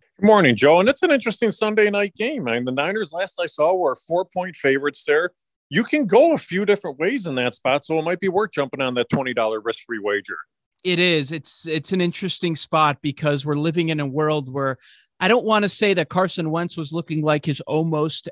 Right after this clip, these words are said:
Speaker 2: M V P season. He's looking a lot better. Now he's back with Frank Reich. It looks like, uh, his offensive line is getting healthier. And on the other side, you've got Shanahan, who does not have a lot of success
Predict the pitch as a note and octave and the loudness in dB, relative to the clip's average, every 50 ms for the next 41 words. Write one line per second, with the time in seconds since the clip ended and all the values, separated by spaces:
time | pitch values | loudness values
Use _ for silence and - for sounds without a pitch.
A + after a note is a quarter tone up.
0 | - - - D3+ D#3 D#3+ D#3+ C#3+ C#3 D#3 D3+ D3 C#3+ - - E3 E3 F3+ F3 - | -12 -8 -4 -2 -2 -2 -2 -2 -2 -2 -2 -2 -4 -8 -12 -10 -10 -8 -8 -8
1 | - A#3 A3+ A#3 A3 A3+ A#3 A#3+ A#3+ A#3+ A#3+ _ _ _ _ _ - D#3+ E3 D3 | -6 -4 -4 -2 -2 0 0 0 0 -2 -4 _ _ _ _ _ -4 -2 -2 0
2 | C#3 C#3 D3+ G3 A#3 - D4 C4 B3+ B3+ A#3 A#3+ A#3+ B3 B3 _ - F3+ D3+ C3+ | 0 2 4 4 4 4 4 2 4 4 4 6 4 4 4 _ 2 2 2 2
3 | C#3 D3+ D#3+ D3 D3 D3 D#3+ F3 E3+ - E3+ D#3+ E3 E3+ - F3+ E3 - - - | 2 0 0 0 0 0 0 -2 -2 -2 -2 -2 -2 -2 -4 -8 -10 -10 -8 -6
4 | D#3 D3+ D3+ - - C#3+ A#2+ G2+ G#2 A#2+ - - - _ _ _ _ - - A2+ | -4 -4 -4 -4 -4 -2 -2 -2 -2 -4 -8 -12 -18 _ _ _ _ -10 -6 -6
5 | B2+ D3+ E3 F3+ - - - - F#3 F3 F3 E3+ F3 E3+ - - E3+ D#3+ E3 E3+ | -4 -2 -2 -4 -4 -4 -4 0 4 4 4 4 4 0 -2 -2 -2 0 2 2
6 | E3 E3 D#3 F3+ E3 E3 - - E3+ E3 D#3 - F#3+ E3+ D3+ D#3+ D#3+ D3 D3 D#3+ | 2 0 2 0 0 0 0 -2 -4 -4 -4 -4 -6 -6 -4 -4 -4 -2 -2 -2
7 | E3+ F3 E3+ C#3+ - - D3+ C#3 C3+ C3 C3 B2 A#2 A#2 A2+ A#2 - - C#3+ C#3+ | -2 -2 -4 -6 -6 -4 -4 -4 -4 -4 -4 -6 -6 -6 -6 -8 -8 -6 -4 -4
8 | D3 - - E3+ F3 F#3 F#3 F3+ G3+ A#3 C4 B3+ - - G#3+ F#3 F3+ F3 F3 D3+ | -2 -2 0 0 2 2 2 2 2 2 2 0 -2 0 2 2 2 2 0 0
9 | - G3 G3 G3+ G3 - - - - G#3 A#3 C4 C#4+ C4 G#3 E3 C#3+ C#3 B2+ A#2+ | 2 2 2 2 2 -2 -6 -4 -4 -2 -2 0 0 0 0 -2 -2 -4 -6 -8
10 | C3 C#3 - _ _ _ - G#3+ G3+ F#3 D3 D3 F3 G#3+ B3 D4+ E4+ C4+ B3 B3+ | -10 -12 -14 _ _ _ -10 -6 -6 -4 -2 0 2 4 4 4 4 2 2 2
11 | C4+ C4 B3+ A#3 F#3+ F3+ F#3 G#3 A#3 A#3+ B3 A#3 - - - - F#3 - - - | 2 2 2 0 0 0 2 2 4 4 2 0 0 -4 -10 -10 -10 -10 -10 -6
12 | - A3 G#3 D#3+ B2 A2+ - - - - - | -2 0 0 0 -2 -4 -6 -8 -8 -8 -10